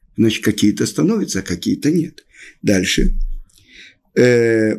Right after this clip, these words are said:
«Убемаком шеэйн анашим иштадель льет иш». И в месте, где нету людей, что значит человека, иш, мы выясним, что это значит,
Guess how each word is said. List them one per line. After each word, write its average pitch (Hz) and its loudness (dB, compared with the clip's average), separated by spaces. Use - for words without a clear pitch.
«Убемаком 165 4
шеэйн 151 2
анашим 127 2
иштадель 180 2
льет 135 2
иш». - -6
И 170 4
в 147 4
месте, 147 4
где 110 4
нету 143 2
людей, 107 0
что - -2
значит 107 0
человека, 98 0
иш, 120 0
мы 113 4
выясним, 101 2
что 95 -2
это 95 -2
значит, 101 -2